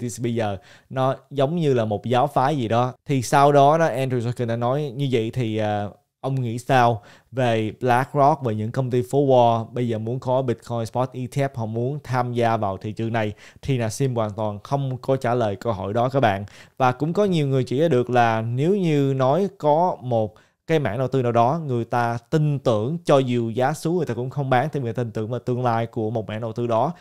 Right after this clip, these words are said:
Thì cái đó nếu gọi là giáo phái thì chúng ta nghĩ những cái cổ phiếu mà đã từng trải qua nhiều giai đoạn cực kỳ khó khăn, giống như chúng ta nói tới Tesla,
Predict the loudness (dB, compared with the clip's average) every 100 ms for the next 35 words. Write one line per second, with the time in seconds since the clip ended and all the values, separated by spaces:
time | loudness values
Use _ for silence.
0 | -20 -10 -4 0 4 4 4 2 0 0
1 | 0 -2 -2 0 -2 -2 -4 -4 -6 -10
2 | _ -6 2 4 4 0 -6 -20 _ -8
3 | -6 -4 -6 -8 -8 -4 -4 -2 -2 0
4 | 2 2 0 -4 -2 -2 -2 -2 -4 -2
5 | -2 -2 -2 -2 -4 -2 0 0 0 -2
6 | -2 -6 -6 -6 -6 -6 -4 0 0 -2
7 | -12 -20 -6 -4 -2 -2 -2 -2 -4 -2
8 | 0 0 -4 -6 -2 0 0 -2